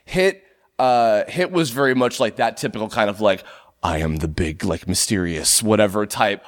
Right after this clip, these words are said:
archetype of, like, a lot of current sort of shows,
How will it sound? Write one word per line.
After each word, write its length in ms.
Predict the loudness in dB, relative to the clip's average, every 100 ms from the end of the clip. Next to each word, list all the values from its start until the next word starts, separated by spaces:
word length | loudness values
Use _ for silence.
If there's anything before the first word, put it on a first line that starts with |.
| -14 -2
archetype 520 | -2 -2 -4 -2 -2
of, 180 | -6 0
like, 220 | 0 0
a 80 | 0
lot 200 | 2 2
of 320 | 0 -8 -12
current 440 | -4 0 0 -2 -8 _
sort 380 | _ -6 -2 -2
of 60 | -2
shows, 640 | 0 2 2 0 -4 -6